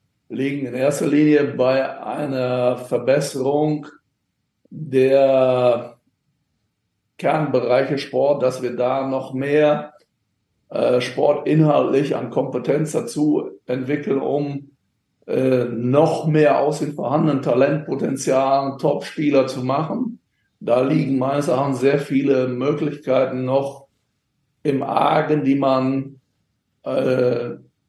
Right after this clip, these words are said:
provozieren kann. Und das ist ja, was ich auch, äh,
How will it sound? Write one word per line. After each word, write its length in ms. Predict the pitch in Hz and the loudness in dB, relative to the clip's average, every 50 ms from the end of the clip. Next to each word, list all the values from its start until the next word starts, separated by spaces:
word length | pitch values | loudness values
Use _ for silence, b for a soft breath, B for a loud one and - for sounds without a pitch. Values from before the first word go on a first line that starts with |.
| _ _ _ _ | _ _ _ _
provozieren 800 | - 147 135 131 135 135 127 127 - 165 160 160 156 156 151 - | -4 -2 0 0 2 0 0 0 2 2 4 4 4 4 2 0
kann. 580 | - 233 - 160 160 190 214 208 - - - _ _ _ _ _ _ _ _ _ _ _ | 0 -2 0 0 0 -2 -2 -4 -6 -10 -18 _ _ _ _ _ _ _ _ _ _ _
Und 240 | - - - - 147 | -10 -10 -4 0 2
das 180 | 139 139 - | 2 2 0
ist 120 | 143 - - | -2 -2 0
ja, 400 | 151 135 135 127 - 117 120 - | 0 2 2 0 -2 -6 -8 -6
was 220 | - 127 143 - - | -2 -2 -2 -2 -2
ich 200 | 127 123 143 143 | -4 -4 0 0
auch, 520 | 139 135 147 139 147 156 - - - - 123 | 2 2 4 4 2 2 -2 -4 -10 -8 -4
äh, 560 | 123 127 - 131 131 131 127 127 123 123 | -2 0 2 2 4 4 6 4 4 2